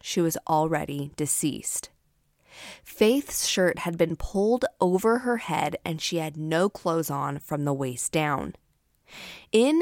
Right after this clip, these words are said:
the center of Faith's bed, there was a white paper bag, which was from a restaurant called Time Out, which is a popular restaurant in Chapel Hill. Written on this bag, they found the words, quote, "I'm not stupid,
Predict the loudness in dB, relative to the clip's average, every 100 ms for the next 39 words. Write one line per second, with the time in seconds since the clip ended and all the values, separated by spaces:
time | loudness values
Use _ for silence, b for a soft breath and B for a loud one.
0 | 2 0 0 4 4 6 4 0 0 -2
1 | -2 -4 -4 -2 -2 -2 0 0 2 0
2 | 0 0 0 -2 -8 -12 -6 -2 -2 -2
3 | -2 0 -2 -2 -2 0 0 0 2 2
4 | 4 2 0 -2 -2 -2 4 4 4 -4
5 | -4 -2 -4 0 4 6 6 2 B B
6 | B 0 0 -2 2 2 4 2 2 2
7 | 0 0 0 0 -2 -4 -4 -4 -4 -2
8 | -6 -4 0 2 2 -2 -8 _ _ _
9 | B B B -8 -4 4 4 4 2 0
10 | 4 6 6 2 2 2 2 2 0 0
11 | 2 2 2 0 0 -2 -2 -6 -10 -4
12 | -2 -2 -6 -6 -2 0 0 0 2 0
13 | -2 -10 -8 -6 -2 0 0 0 -4 -4